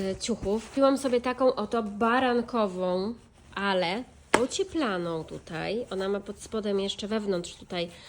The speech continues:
oprócz podszewki, ma wkładkę taką puchatą.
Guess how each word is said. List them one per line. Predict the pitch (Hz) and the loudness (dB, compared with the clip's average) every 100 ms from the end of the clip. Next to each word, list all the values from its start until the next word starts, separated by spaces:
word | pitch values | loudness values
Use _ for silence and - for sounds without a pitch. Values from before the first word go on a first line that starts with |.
| - | -14
oprócz | - 208 220 | -10 -8 -8
podszewki, | - 202 - 220 - 233 | -8 -6 -4 -4 0 0
ma | 202 180 190 - - - - | 2 0 -4 -6 -10 -14 -20
wkładkę | - - 262 233 - 180 | -20 -2 0 0 -2 -8
taką | 180 180 175 170 - - | -6 -2 -2 -2 -8 -16
puchatą. | 220 - 180 - 180 240 | -14 -8 -6 -2 0 0